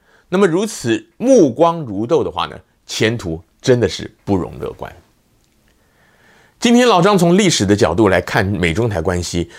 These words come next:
也提到了前夫跟朱敬一两位，他们在不同的时空背景之下，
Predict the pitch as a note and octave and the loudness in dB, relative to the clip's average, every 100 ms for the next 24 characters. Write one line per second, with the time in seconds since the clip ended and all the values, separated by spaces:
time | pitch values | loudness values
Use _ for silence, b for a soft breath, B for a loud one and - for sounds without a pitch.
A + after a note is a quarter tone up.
0 | B G#2 G#2 G#2+ B2+ A2 F#2+ - - G#2 | B 0 2 2 2 2 0 -6 -4 -4
1 | A#2+ D3+ F#3+ C#3+ A2 C3+ C3+ C3+ C#3+ C#3+ | -4 -2 0 0 2 0 0 -2 0 0
2 | C#3+ A2 A#2 G2+ D2+ D#2 - B - C3+ | -2 -6 -4 -6 -6 -8 -10 B -6 -2
3 | D3 D3+ A#2+ - D#3+ E2+ F#2+ G2 - F#2+ | 2 2 0 -2 -4 -6 -12 -10 -10 -10
4 | G#2+ G#2+ G2+ D#2 D#2 F#2+ D2+ | -10 -8 -8 -8 -14 -10 -10